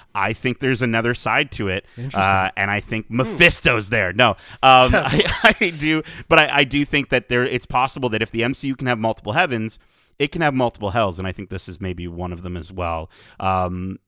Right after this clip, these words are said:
Speaker 1: and, uh, and yeah, because the only other thing that sort of got me thinking about this in terms of the timeline, and don't get me wrong, I love that they keep it vague. Like, that was one of the positives from our spoiler-free review, is, like, how this doesn't really have a time or date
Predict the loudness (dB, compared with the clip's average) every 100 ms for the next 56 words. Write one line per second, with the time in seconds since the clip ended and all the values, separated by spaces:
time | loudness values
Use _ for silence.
0 | _ _ -4 -2 -4 -2 0 2 0 0
1 | 0 2 0 -4 -6 -4 -4 -2 -2 -4
2 | -4 -4 -4 -4 -4 -4 -4 -4 -2 -4
3 | -4 -10 _ _ -4 0 0 2 0 0
4 | -4 -4 -8 -8 -12 -18 _ _ _ _
5 | _ -6 -2 -2 -2 -4 -2 0 0 -2
6 | -4 -12 -4 -2 0 -2 0 0 0 -2
7 | -2 0 -2 -2 -6 -6 -6 -8 -10 -8
8 | 0 0 0 -6 -6 -6 -4 -4 -4 -2
9 | -2 -2 -4 -10 -8 -8 -8 -6 -8 -8
10 | -10 -10 -6 -6 -6 -12 -14 -20 -20 -2
11 | 0 0 -8 -10 -10 -10 -12 -6 -4 -4
12 | -10 -8 -6 -4 2 2 2 -2 -4 -4
13 | -6 -8 -8 -10